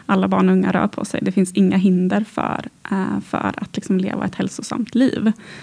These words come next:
Det är ju, liksom, målbilden på något sätt och dit vi alla måste, liksom, jobba tillsammans för att komma på något sätt. Eh,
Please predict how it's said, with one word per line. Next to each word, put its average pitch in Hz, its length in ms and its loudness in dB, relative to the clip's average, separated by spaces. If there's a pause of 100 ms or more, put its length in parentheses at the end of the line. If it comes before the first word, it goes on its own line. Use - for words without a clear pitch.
(180)
Det 208 80 4
är 202 60 6
ju, 190 60 2
liksom, 196 380 4
målbilden 202 720 8
på 226 80 2
något 208 160 2
sätt - 200 -2
och 190 80 4
dit 180 240 2
vi 180 60 4
alla 175 280 2
måste, 185 260 0
liksom, - 300 0
jobba 185 220 2
tillsammans - 580 0
för - 200 0
att 185 120 -8
komma 220 380 4
på - 120 -4
något - 180 -2
sätt. - 260 -6 (500)
Eh, 190 640 2